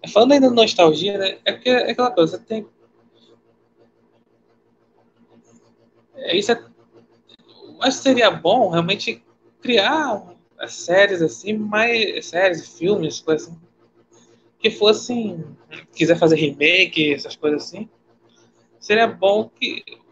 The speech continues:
uma coisa que funciona bastante assim seria colocar e como se ambientasse na época. Porque pra querer atualizar o, a série, aí já viu, né, o que, que <laughs> acontece quando se atualiza, né?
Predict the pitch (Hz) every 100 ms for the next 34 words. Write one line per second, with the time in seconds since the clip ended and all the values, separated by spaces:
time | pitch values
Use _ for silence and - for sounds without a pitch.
0 | - 170 185 208 202 180 190 175 - 175
1 | 185 175 - _ _ _ _ 156 151 -
2 | 165 160 170 170 226 226 - 214 220 226
3 | 220 - - 202 - 220 - 226 226 226
4 | 214 220 - 240 214 208 - - - _
5 | _ _ _ _ _ _ _ _ _ -
6 | - 240 214 - - - _ 226 311 302
7 | 247 214 202 180 180 - 196 180 170 -
8 | 175 196 175 - 165 156 147 143 _ _
9 | _ _ - 156 - - 165 220 202 156
10 | 139 _ _ _ _ _ _ _ _ -
11 | 170 170 220 196 196 185 175 170 160 151
12 | 170 - - 208 190 - 175 175 175 175
13 | 180 170 185 175 175 156 156